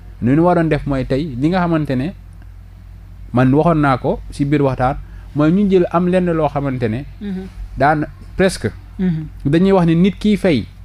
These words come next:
Speaker 2: Mhm.
Speaker 1: ak catégorie boo munti doon, lu dul nag ki ko mën ci tranche yi. Boo jëlee sa facture, di nga am lenn loo xam ne di nga ko fay, waaye boo demee ba ci fayukaay ba, dina am lenn loo xamante ne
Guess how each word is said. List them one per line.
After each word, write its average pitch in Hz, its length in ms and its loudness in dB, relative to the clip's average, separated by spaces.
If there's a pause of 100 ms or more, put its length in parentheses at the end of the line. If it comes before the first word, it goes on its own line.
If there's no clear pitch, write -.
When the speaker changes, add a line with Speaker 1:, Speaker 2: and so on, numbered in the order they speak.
(140)
Speaker 2:
Mhm. 175 120 0
Speaker 1:
ak 165 160 0
catégorie 180 420 2
boo 160 160 2
munti 170 260 0
doon, 156 140 0 (140)
lu - 0 - (160)
dul 214 80 4
nag 196 160 2
ki 185 140 -2
ko 180 100 2
mën 151 180 2 (520)
ci 156 160 -4
tranche 147 400 0
yi. 90 80 -8 (580)
Boo 147 200 4
jëlee 180 340 6
sa 165 120 0
facture, 143 440 -2 (540)
di 135 400 -2
nga 185 140 4
am 170 100 0
lenn 170 200 2
loo 165 120 4
xam 151 140 0
ne 143 160 2
di 143 80 0
nga 143 80 0
ko 143 80 -2
fay, 113 220 0 (280)
waaye 147 220 4
boo 170 180 2
demee 175 240 2
ba 151 120 2
ci 170 120 -4
fayukaay 160 480 2
ba, 82 60 -6 (480)
dina 147 240 2
am 160 120 2
lenn 170 260 2
loo 147 180 4
xamante 131 420 0
ne 127 200 -2